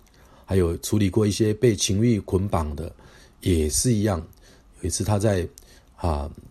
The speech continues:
做了不该，不应该做的事情的时候，因为他长久以来，十几年来都被这个情欲所捆锁。当他做了一些不，不应该做的时候，不应该做的事的时候，之后，他就被鬼附，这一个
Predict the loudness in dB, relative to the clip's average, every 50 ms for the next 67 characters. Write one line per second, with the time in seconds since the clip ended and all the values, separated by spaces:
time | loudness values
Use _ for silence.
0 | -4 2 4 4 6 6 4 0 -2 -6 -10 -20 -4 -2 0 0 2 2 0 0
1 | 2 2 2 2 4 2 2 2 2 2 2 2 2 0 0 -2 -2 -2 0 0
2 | 0 -2 -2 -2 -2 -2 0 0 -2 -2 -6 -12 -20 -20 -20 -20 -10 -4 -2 0
3 | 0 0 -2 -4 -4 -2 0 0 2 2 2 2 2 2 -2 -2 -2 -2 0 -2
4 | -2 -2 -2 -2 -2 -2 -2 -2 -2 -2 -2 -2 0 -2 -2 -2 -2 -2 -2 -2
5 | -2 -4 -4 -2 0 0 0 0 -2 -4 -6 -6 -6 -6 -6 -4 -4 -4 -6 -6
6 | -8 -10 -10 -12 -16 -20 -20 -20 -20 -20 -20 -20 -20 -20 -20 -12 -6 -2 0 0
7 | 0 2 4 4 4 4 2 2 0 -2 0 -2 -6 -6 -6 -4 0 0 2 2
8 | 2 0 0 2 2 2 2 2 0 -2 -2 -2 0 0 -2 -2 -6 -10 -16 -20
9 | -20 -20 -20 -20 -6 -2 0 2 2 2 2 2 2 2 2 2 0 0 0 0
10 | 0 0 0 -2 -2 -2 -2 0 0 0 0 0 -2 -2 -2 -2 0 0 2 2
11 | 0 0 -4 -14 -20 -20 -20 -20 -20 -20 -20 -20 -20 -20 -20 -20 -20 -8 -2 -2
12 | 0 0 0 0 0 2 0 2 0 -2 -6 -6 -6 -4 -4 -4 -4 -8 -12 _
13 | -20 -20 -20 -20 -20 -20 -20 -20 -20 -20 -20 -10 -4 -2 -2 0 0 0 -2 -4
14 | -4